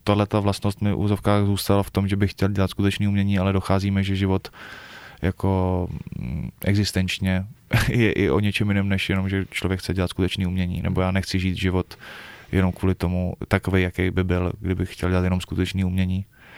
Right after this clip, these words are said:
Takže podle mě jsem přijal tuhletu, nějaký tenhle ten svět, kdy musíš sebe prezentovat nebo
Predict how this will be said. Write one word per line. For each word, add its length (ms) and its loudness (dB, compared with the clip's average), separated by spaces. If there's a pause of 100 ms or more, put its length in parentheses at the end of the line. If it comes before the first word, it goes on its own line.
(260)
Takže 220 2
podle 320 2
mě 480 2
jsem 240 0
přijal 440 4
tuhletu, 880 0 (240)
nějaký 480 -2
tenhle 160 2
ten 140 0
svět, 360 0
kdy 200 -4
musíš 420 -6
sebe 260 -2
prezentovat 760 0
nebo 260 0